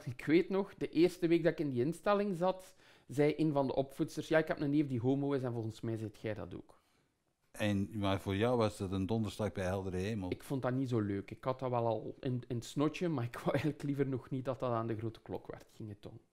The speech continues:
Speaker 1: Allee, op dat moment had ik
Speaker 2: En
Speaker 1: dat liever niet.
Speaker 2: dus je had, je had niet graag dat aan de grote klok kwam te hangen, maar je wist het eigenlijk wel?
Speaker 1: Ik had het wel al door, ja.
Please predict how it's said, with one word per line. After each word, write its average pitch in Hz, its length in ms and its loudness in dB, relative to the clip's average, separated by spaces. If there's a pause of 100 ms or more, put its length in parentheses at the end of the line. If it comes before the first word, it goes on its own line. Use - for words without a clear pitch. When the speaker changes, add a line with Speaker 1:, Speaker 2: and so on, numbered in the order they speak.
(300)
Speaker 1:
Allee, - 240 -8
op - 100 -12
dat 139 140 6
moment 123 400 0
had - 160 -6
ik 120 60 4
Speaker 2:
En 113 60 4
Speaker 1:
dat 107 120 4
liever 107 200 -2
niet. 113 80 -4
Speaker 2:
dus 113 200 0
je 120 80 6
had, 101 140 6 (120)
je 110 140 0
had 98 200 -2
niet 107 200 4
graag 98 280 2
dat 95 180 0
aan 92 120 2
de 90 80 -2
grote 87 300 -6
klok - 460 -8
kwam 139 220 0
te 139 80 -4
hangen, 151 380 0
maar 107 200 6 (240)
je 95 200 -6
wist 117 300 -4
het 98 160 -6
eigenlijk 95 380 0
wel? 78 340 -6
Speaker 1:
Ik - 80 -18
had 110 140 -8
het - 100 -20
wel 90 160 -8
al 80 120 -12
door, - 240 -14
ja. - 140 -18